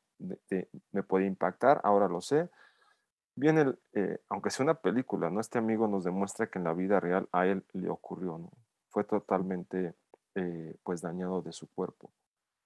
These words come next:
Y hay algo interesante. Ah, así hay muchas historias que tienen que ver con triatletas que les pasan lo mismo. Gente de, eh,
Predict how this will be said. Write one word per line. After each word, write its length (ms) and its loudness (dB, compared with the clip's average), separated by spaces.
Y 100 6
hay 180 8
algo 260 6
interesante. 800 -2
Ah, 420 -2
así 280 -2
hay 80 6
muchas 400 -4
historias 420 0
que 120 -8
tienen 340 -6
que 140 -6
ver 280 -2
con 320 -6
triatletas 840 -4
que 80 -12
les 160 -12
pasan 360 -6
lo 80 -8
mismo. 420 -12
Gente 540 0
de, 380 -2
eh, 160 -6